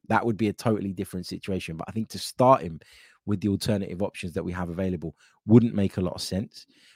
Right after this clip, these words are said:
We've got the international break, in which I expect some of our players not to be involved, which they can then have a rest then. You kinda gotta say that maybe we're gonna put a little bit more, uh, of a load on them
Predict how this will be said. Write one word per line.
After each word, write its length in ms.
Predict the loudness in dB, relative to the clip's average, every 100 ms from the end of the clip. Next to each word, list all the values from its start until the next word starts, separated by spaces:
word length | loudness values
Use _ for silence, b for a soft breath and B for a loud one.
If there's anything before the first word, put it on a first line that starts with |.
| b
We've 120 | 0
got 220 | 4 2 2
the 320 | 0 0 0
international 580 | 0 0 -2 -4 -4 -4
break, 360 | 0 0 -2 -14 b b
in 140 | 2 2
which 220 | 2 -2
I 100 | -2
expect 400 | -4 0 0 2
some 160 | -2
of 100 | 0
our 120 | 0 -2
players 340 | -2 -2 -2
not 300 | -2 -2 -4
to 120 | -8
be 120 | -6
involved, 440 | -6 -6 -6 -8 -6 -4
which 260 | -4 -6 b b b b b _ _ -6
they 260 | 2 2
can 180 | 2 0
then 140 | 0
have 200 | -2 -2
a 80 | -2
rest 280 | -2 -4 -6
then. 300 | -8 -8 -10 -18
You 100 | -8
kinda 260 | -6 -4
gotta 220 | -4 -6
say 260 | -4 -4 -4
that 120 | -4
maybe 260 | -4 -2 -4
we're 40 |
gonna 140 | -6 -6
put 180 | -4
a 20 | -4
little 180 | -4
bit 140 | -6 -6
more, 300 | -4 -4 -6 B B B B _
uh, 160 | -4 -2
of 140 | 0
a 60 | 2
load 280 | 4 4 2
on 140 | 0
them 220 | 0 -2